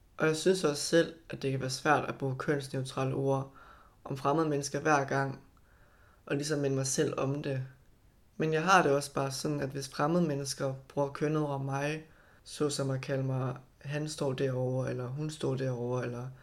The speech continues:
"Ham manden der", eller "Kvinden der", så rammer det mig bare alligevel, og jeg bliver meget påvirket af det. Måske kan det lyde lidt dobbeltmoralsk, at jeg både har svært ved det,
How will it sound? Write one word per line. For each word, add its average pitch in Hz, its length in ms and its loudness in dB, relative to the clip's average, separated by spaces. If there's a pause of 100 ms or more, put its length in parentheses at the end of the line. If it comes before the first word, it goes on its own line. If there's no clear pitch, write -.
(360)
"Ham 139 200 -6
manden 139 440 -2
der", 135 220 0
eller 123 280 -4 (100)
"Kvinden 143 400 -4
der", 131 340 -4 (380)
så - 160 -10
rammer 151 260 2
det 156 100 4
mig 135 140 0
bare 139 140 2
alligevel, 151 480 0 (520)
og 143 140 2
jeg 143 140 6
bliver 151 580 2
meget 143 340 0
påvirket 143 440 0
af 127 180 0
det. 131 180 -4 (1160)
Måske 180 320 4
kan 170 100 4
det 151 80 0
lyde 151 100 2
lidt 151 160 -2
dobbeltmoralsk, 135 920 0
at 143 160 2
jeg 143 140 4
både 147 200 4
har 147 60 -2
svært 135 420 2
ved 135 100 2
det, 131 200 -2